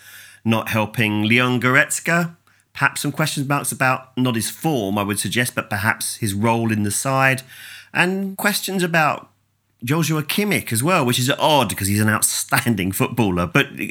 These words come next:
question marks there also because you feel that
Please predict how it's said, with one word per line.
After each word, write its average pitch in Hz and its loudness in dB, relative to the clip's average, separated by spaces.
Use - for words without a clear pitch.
question 165 2
marks 139 2
there 139 4
also 135 4
because 120 2
you 120 4
feel 123 2
that 110 0